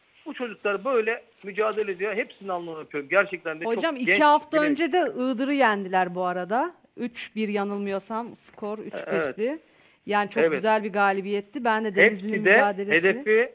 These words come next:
Speaker 1: hayalleri olan çocuklar. Orada aç. Hepsi geleceğini ku-, kurtarmak için mücadele eden bir çocuklar.
Speaker 2: Hı hı.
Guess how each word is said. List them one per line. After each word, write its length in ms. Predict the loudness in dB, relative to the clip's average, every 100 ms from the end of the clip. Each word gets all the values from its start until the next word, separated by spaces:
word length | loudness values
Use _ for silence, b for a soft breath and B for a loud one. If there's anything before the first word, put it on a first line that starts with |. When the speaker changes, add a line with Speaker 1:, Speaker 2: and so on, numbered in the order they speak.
| -12 _
Speaker 1:
hayalleri 460 | 0 0 0 0
olan 160 | 0 -2
çocuklar. 440 | -4 -14 -10 -8
Orada 380 | -8 -8 -8 -2
aç. 300 | -2 -2 -8 -20 _ _ _
Hepsi 500 | -4 -4 _ -6 -6 -10 _
geleceğini 460 | -8 -6 -4 -6 -6
ku-, 160 | -12 -18
kurtarmak 540 | -16 -2 0 0 -2 -4
için 200 | -8 -8
mücadele 400 | -2 2 2 2
eden 180 | -2
bir 40 | -4
çocuklar. 420 | -8 -8 -8 -10 -12 -16
Speaker 2:
Hı 60 |
hı. 140 | -14